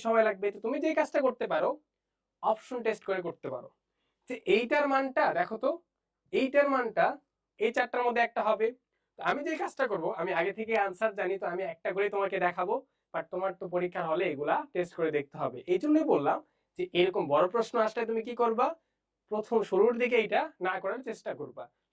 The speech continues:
সবকিছু সলভ করা হয়ে গেলে পরে এইটাতে আসবা। বোঝা গেছে? তো চলো দেখি, আমি একটু করে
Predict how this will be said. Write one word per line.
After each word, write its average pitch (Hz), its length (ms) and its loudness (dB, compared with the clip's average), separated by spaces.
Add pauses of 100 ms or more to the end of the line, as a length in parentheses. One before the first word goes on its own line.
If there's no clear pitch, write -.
সবকিছু 196 340 -4 (120)
সলভ 180 240 2
করা 208 220 0
হয়ে 208 220 4
গেলে 254 160 0 (240)
পরে 180 240 6
এইটাতে 135 300 -4
আসবা। 123 200 -14 (180)
বোঝা 175 260 0
গেছে? 240 180 0 (320)
তো - 40 -10 (100)
চলো 269 220 4
দেখি, 226 240 0
আমি 226 140 4
একটু 214 200 -6
করে 208 140 0